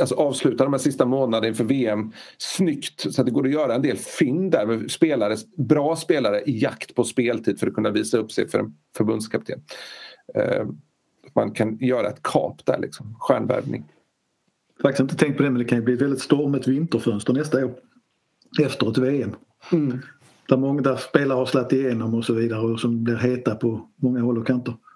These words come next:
Speaker 1: Mm. Men, eh,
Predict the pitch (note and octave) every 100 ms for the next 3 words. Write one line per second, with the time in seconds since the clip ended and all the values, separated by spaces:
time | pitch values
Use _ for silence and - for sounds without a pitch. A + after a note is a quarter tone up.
0 | _ - D3+ C3+ - - _ _ _ _
1 | - - - - - _ C3 C3+ C#3 C#3
2 | C3+